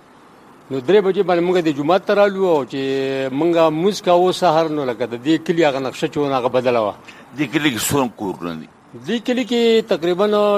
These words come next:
Speaker 1: شل پنځه ویشت کوره وو جي. او هغه پنځه ویشت کوره، لکه دا دوه درې کوره پاتې شوي دي، خو هغه هم ډیمیج دي، لکه هغه دا ستوګې نه وتلي. د دې سره به زه دا ووایم چې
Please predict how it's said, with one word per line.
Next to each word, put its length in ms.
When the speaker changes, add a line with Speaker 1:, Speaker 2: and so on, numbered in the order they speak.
Speaker 1:
شل 220
پنځه 220
ویشت 180
کوره 160
وو 160
جي. 100
او 80
هغه 340
پنځه 320
ویشت 300
کوره، 260
لکه 160
دا 120
دوه 160
درې 160
کوره 120
پاتې 260
شوي 140
دي، 100
خو 160
هغه 120
هم 220
ډیمیج 300
دي، 100
لکه 160
هغه 120
دا 120
ستوګې 380
نه 20
وتلي. 420
د 140
دې 180
سره 140
به 100
زه 120
دا 200
ووایم 260
چې 100